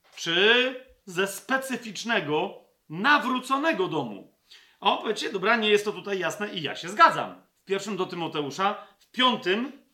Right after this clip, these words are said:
rozdziale, natomiast w czwartym wersecie mamy takie bardzo, ale to bardzo interesujące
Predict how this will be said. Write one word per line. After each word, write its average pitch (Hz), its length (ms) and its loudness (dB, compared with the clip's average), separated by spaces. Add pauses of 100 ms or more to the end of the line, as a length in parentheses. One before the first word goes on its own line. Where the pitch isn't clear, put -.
(920)
rozdziale, 175 760 4 (140)
natomiast 180 720 2 (180)
w - 60 -20
czwartym 302 480 2
wersecie 190 460 0
mamy 381 220 -4
takie 302 280 -8
bardzo, 226 760 0 (200)
ale 202 200 -2
to 185 140 -8
bardzo 160 500 6
interesujące 127 1040 -6